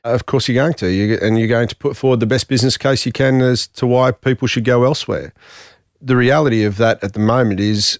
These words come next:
there's a little bit of uncertainty, obviously, 'cause there isn't a deal as yet.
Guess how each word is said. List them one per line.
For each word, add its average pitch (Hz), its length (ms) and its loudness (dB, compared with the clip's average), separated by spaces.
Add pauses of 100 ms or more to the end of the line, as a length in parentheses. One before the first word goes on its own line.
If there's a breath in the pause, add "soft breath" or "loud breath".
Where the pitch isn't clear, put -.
(100)
there's 107 240 0
a 117 40 2
little 123 180 2
bit 107 120 0
of 110 60 0
uncertainty, 110 580 0
obviously, 107 380 -2
'cause 104 180 -2
there 104 160 2
isn't 117 280 0
a 107 60 -4
deal 98 340 -4
as 95 160 -6
yet. 110 320 -4